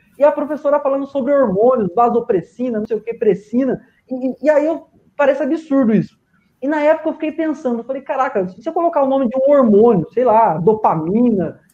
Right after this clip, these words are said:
não, fui pensando em tudo, página. E aí, cara,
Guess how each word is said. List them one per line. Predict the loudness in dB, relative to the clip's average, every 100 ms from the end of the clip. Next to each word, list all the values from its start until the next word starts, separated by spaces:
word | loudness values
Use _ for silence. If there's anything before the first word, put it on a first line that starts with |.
| -8
não, | -2 0 0 0 -2 0
fui | 0
pensando | 2 0 -2 -2 -2
em | 0
tudo, | 2 2 2 0 0 -2 -4 0
página. | 2 2 0 -4 -8 -10 -14 _ _ _ -20 -20 _ -4
E | 2
aí, | 4 4 2 2 2
cara, | 2 2 4 2 0